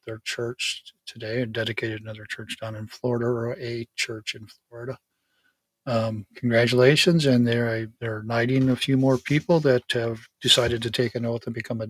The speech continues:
Templar Knight, Knight Templar. Um, congratulations. Um, today we're gonna talk about, uh, Christ and prayer.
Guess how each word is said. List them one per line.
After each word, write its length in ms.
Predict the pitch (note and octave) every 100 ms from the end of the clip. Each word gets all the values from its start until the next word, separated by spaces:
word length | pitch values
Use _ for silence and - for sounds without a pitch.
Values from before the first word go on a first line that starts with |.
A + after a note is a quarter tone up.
| -
Templar 340 | - A2+ A#2 A2+
Knight, 280 | B2 A#2 - _ _ _ _ _ _ -
Knight 380 | A2+ A2+ G#2+ -
Templar. 380 | - B2 G#2+ - _ _ _ _ _ _ _ _ _
Um, 440 | B2 A2+ A2 G#2 G#2+ _ _ _ _ _ -
congratulations. 1120 | B2+ C#3 D#3 D3+ D3+ C3 - G#2 - - - - _ _ _ _ _ _ _ - - _ _
Um, 140 | D3 D3+
today 320 | E3+ A3 C#4+
we're 80 | C4+
gonna 160 | G3+
talk 240 | E3 D#3 C#3
about, 320 | C3 A#2+ A2+ - A#2
uh, 220 | G#2 G2+ _ _ _
Christ 420 | - C#3 D3+ -
and 160 | C#3 B2
prayer. 500 | - C3+ A#2 F#2+